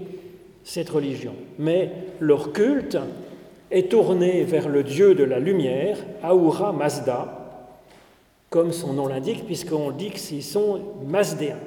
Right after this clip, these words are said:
un dieu de la lumière. Et Matthieu, donc, fait preuve d'une extrême ouverture en nous montrant en exemple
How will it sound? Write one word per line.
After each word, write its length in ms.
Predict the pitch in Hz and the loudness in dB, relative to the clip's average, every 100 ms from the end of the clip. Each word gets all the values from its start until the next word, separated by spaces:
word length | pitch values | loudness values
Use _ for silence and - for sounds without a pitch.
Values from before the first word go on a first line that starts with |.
| - - - - _ _ _ _ _ _ _ _ _ | -16 -20 -20 -20 _ _ _ _ _ _ _ _ _
un 100 | 180 | 0
dieu 240 | 170 170 175 | 2 4 4
de 120 | 139 | 4
la 120 | 135 | 2
lumière. 400 | 131 139 113 - - - - - - _ _ _ _ - - - - | 0 -2 -4 -8 -14 -18 -20 -20 -20 _ _ _ _ -20 -20 -2 8
Et 120 | 190 | 10
Matthieu, 400 | 180 185 208 285 | 10 4 2 6
donc, 220 | 196 233 | 6 4
fait 160 | 185 190 | 4 2
preuve 320 | 196 254 190 | 4 4 4
d'une 220 | 185 180 | 2 4
extrême 600 | 233 185 - 277 277 196 | 4 2 0 2 4 4
ouverture 520 | 160 180 190 302 269 | 6 4 4 4 6
en 140 | 196 185 | 6 6
nous 140 | 185 | 4
montrant 760 | 180 202 190 226 196 170 156 - | 4 2 2 0 0 -2 -6 -6
en 180 | 147 139 | -4 -2
exemple 680 | 147 151 190 262 311 220 | -2 0 0 0 -2 -2